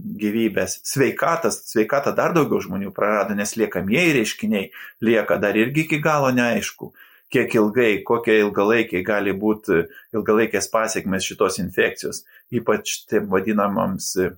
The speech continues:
ilgavežiams, sakykim taip, tiems, kurie ilgai serga, kur ilgai nepasveiksta, ilgai virusas nepasišalina iš jų organizmo.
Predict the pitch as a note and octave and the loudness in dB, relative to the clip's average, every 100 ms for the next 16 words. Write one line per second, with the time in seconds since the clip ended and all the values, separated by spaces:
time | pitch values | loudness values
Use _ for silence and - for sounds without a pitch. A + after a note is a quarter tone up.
0 | _ C3 A#2+ G#2 A2+ B2 A2+ F#2+ F2 - | _ 2 4 4 4 2 2 -2 -4 -8
1 | - _ - E2+ F#2+ F#2+ F#2 G#2+ F2 - | -10 _ -8 -6 -6 -6 0 2 2 0
2 | C3 A#2 - A#2 A2 G#2 C#3 C3+ B2+ - | 0 0 0 2 4 2 2 2 2 2
3 | A2 G2+ - - - - - - G#2+ G2+ | 2 0 -4 -6 -12 -20 -20 -2 0 2
4 | G#2 B2+ A#2+ G#2 G#2+ G#2+ G#2+ G2 - F2+ | 2 2 2 2 0 2 2 2 -4 -4
5 | F#2+ G#2 G#2+ C3 A2+ F#2+ - F#2+ F2+ - | -2 0 2 2 2 0 -2 -4 -4 -4
6 | F2+ - - D2+ - - - - C2+ - | -4 -2 -2 -6 -10 -12 -12 -10 -10 -12
7 | - - | -16 -20